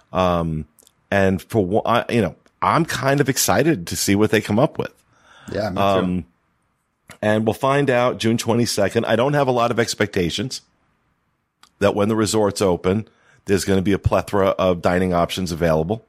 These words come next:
Speaker 1: Um, so I'm kinda going in with that. And I think anybody else planning to go, but especially before the parks open, should kinda have that in mind, that, you know, I don't, we don't know what this is gonna look like. So,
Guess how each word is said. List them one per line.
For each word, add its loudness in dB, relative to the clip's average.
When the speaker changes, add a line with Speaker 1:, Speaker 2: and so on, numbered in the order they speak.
Speaker 1:
Um, 2
so -2
I'm 0
kinda 0
going 0
in 2
with -2
that. 0
And -6
I 0
think -4
anybody 0
else 0
planning 0
to -4
go, 0
but -2
especially 0
before -2
the -4
parks 0
open, -2
should 0
kinda 0
have 0
that 2
in 0
mind, -2
that, 2
you 0
know, 2
I 0
don't, 2
we 2
don't 2
know 2
what 0
this 2
is -2
gonna 2
look 0
like. 0
So, 0